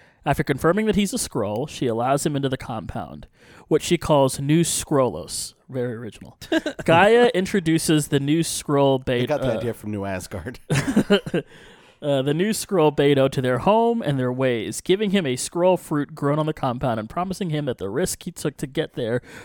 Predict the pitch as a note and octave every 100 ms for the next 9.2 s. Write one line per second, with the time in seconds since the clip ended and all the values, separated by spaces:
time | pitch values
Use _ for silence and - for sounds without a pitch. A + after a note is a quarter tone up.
0 | - - B2+ - B2+ D#3+ G#3 - F3+ -
1 | D3 C3 B2+ F#2+ B2+ B2 A#2 G#2 G2 -
2 | - - _ - - - A#3+ - A#3+ A3+
3 | A3+ - D#3 C#3 A#2+ D3+ F#3 E3 D#3+ D#3+
4 | C#3 C3+ C3+ A2 - C#3 - D3 - C#3
5 | C#3 C3 C#3 A#2 A2+ B2+ - A#2+ F2+ D#2+
6 | D2 - - - - D3 C#3+ B2+ - F#3
7 | G#3 G3+ G#3+ - - C3 F#2 A2+ - C3
8 | A#2+ C#3+ F3+ C#3+ A#2 A#2+ A#2+ A#2 G#2 F#2
9 | F2+